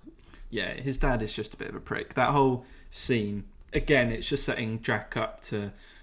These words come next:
this whole episode where he's trying to contemplate, you know, if he has what it takes.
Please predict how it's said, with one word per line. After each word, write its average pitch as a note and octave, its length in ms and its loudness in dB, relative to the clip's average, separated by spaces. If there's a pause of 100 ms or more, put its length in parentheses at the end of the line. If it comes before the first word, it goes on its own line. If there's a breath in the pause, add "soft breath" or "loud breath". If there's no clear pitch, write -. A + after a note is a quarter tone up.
(120)
this - 160 0
whole G#2+ 200 4
episode A2 500 -2
where A2 100 0
he's G2+ 120 -2
trying G#2+ 180 -2
to G#2 60 -2
contemplate, G#2+ 840 -2 (400 soft breath)
you A2 140 -2
know, G#2 240 -4 (640)
if C#3 180 2
he A#2+ 100 -2
has A2 300 -2
what A#2 120 2
it - 120 -6
takes. - 580 -2